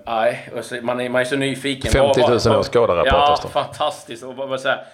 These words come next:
Speaker 1: samtidigt sitter man och, och, och, och kan, kan inte låta bli att snegla på vad, vad kan Norrköping göra? Vad kan Malmö F F, eh, hitta på i, i den här, eh, toppstriden? För liksom, ja, A I K eller Hammarby kommer ju tappa poäng. Så att, eh,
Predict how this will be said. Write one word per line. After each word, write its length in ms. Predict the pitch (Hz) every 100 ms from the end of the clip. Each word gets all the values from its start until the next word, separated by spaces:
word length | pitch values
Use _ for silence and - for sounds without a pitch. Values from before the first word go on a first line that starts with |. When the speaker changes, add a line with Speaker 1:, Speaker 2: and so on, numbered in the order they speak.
| _
Speaker 1:
samtidigt 400 | - 143 139 127
sitter 200 | 139 139
man 180 | 139 135
och, 280 | 139 139 143
och, 180 | 135 135
och, 300 | 127 - 135
och 60 | 131 - 82 87 -
kan, 160 | - 139 139
kan 100 | 151
inte 120 | 151
låta 200 | 151 147
bli 260 | 151 175 180
att 120 | -
snegla 420 | 175 165 139 131
på 140 | 131 135
vad, 180 | -
vad 120 | 123 135
kan 140 | 139
Norrköping 680 | 147 139 117 160 175 165 151
göra? 320 | 139 120 107
Vad 140 | 113 117
kan 120 | 127
Malmö 280 | 127 127 143
F 260 | 139 -
F, 140 | 165 165 - _ _ _ -
eh, 480 | 127 123 120 120 117
hitta 280 | 131 131
på 440 | - 127 110 107 - - _
i, 320 | 117 120 113 113
i 160 | 113
den 160 | 113 110
här, 340 | 113 110 107
eh, 40 | 107
toppstriden? 640 | 120 120 - 117 110 107
För 140 | 107 113
liksom, 340 | 113 120 120 123 _
ja, 140 | - -
A 200 | 123 120
I 40 | 117
K 220 | 151 160
eller 240 | 143 135
Hammarby 400 | 127 127 120 120
kommer 300 | 117 139 135
ju 60 | 131
tappa 320 | 127 123 123
poäng. 420 | 123 147 123 -
Så 100 | -
att, 200 | 110
eh, 60 | _